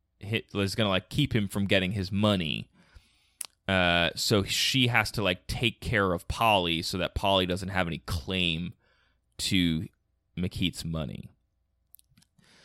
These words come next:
Whew. McKeith, meanwhile, has escaped. He's laying low. Uh,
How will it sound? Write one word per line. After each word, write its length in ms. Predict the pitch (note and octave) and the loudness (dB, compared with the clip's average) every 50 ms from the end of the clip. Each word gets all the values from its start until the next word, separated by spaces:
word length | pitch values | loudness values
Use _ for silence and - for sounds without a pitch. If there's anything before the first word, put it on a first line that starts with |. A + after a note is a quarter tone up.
| - - - _ _ _ _ _ _ - C#3 | -20 -20 -20 _ _ _ _ _ _ -2 2
Whew. 260 | G3 A3+ F3 A2+ - - - - - - - - - _ _ _ _ _ _ _ _ _ _ _ - | 6 6 6 6 4 0 0 -2 -2 -6 -8 -12 -18 _ _ _ _ _ _ _ _ _ _ _ -4
McKeith, 380 | G#2 G#2+ - - C3+ B2+ A#2+ B2 | -4 -2 2 4 4 4 4 4
meanwhile, 400 | A#2+ A2+ A2+ A2 G#2+ G#2+ G#2+ G#2 | 4 6 6 6 6 6 6 4
has 180 | G#2 G2 F#2 | 2 0 0
escaped. 500 | G2 - - - C3+ C3 C3 B2+ - - | -2 -6 0 4 4 4 4 4 0 -6
He's 280 | - - - G2 F#2 G#2 | -10 -4 -4 -4 0 2
laying 280 | G2+ F#2+ F#2 F#2 F2+ F#2+ | 2 4 4 4 4 4
low. 600 | G2 G#2+ A2+ A2+ A2 G#2+ G#2 G#2 G#2 G2+ G#2 - _ _ _ _ _ _ _ _ _ _ - - - - - | 4 6 8 10 10 10 10 8 6 4 2 -4 _ _ _ _ _ _ _ _ _ _ -20 -20 -16 -6 -2
Uh, 540 | G2 F#2+ F#2+ F#2 F2+ F2+ F2+ F2+ F2+ D#2 | 0 2 2 4 4 4 2 2 2 0